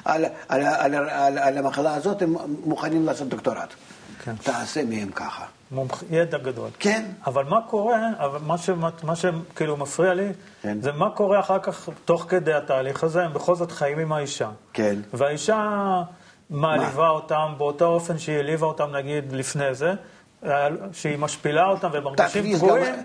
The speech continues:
Speaker 1: תכ-,
Speaker 2: אז הם, אז הם הרביצו. אז
Speaker 1: ת-,
Speaker 2: מה עכשיו, הם יפסיקו להרביץ
Speaker 1: לא,
Speaker 2: בגלל
Speaker 1: רגע, רגע, רגע, רגע, תכניס גם את הדברים האלה בתוך הקורס, איך אנחנו מתגוננים נגד כאלו תופעות,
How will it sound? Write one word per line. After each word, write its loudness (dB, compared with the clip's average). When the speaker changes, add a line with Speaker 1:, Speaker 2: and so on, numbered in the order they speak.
Speaker 1:
תכ-, 4
Speaker 2:
אז 2
הם, 0
אז 2
הם 2
הרביצו. 2
אז -2
Speaker 1:
ת-, 6
Speaker 2:
מה 6
עכשיו, 2
הם -4
יפסיקו 0
להרביץ 2
Speaker 1:
לא, 2
Speaker 2:
בגלל 4
Speaker 1:
רגע, 2
רגע, 2
רגע, 0
רגע, -2
תכניס -2
גם 2
את -6
הדברים 0
האלה 0
בתוך 0
הקורס, -4
איך 2
אנחנו -2
מתגוננים 0
נגד 0
כאלו 4
תופעות, -2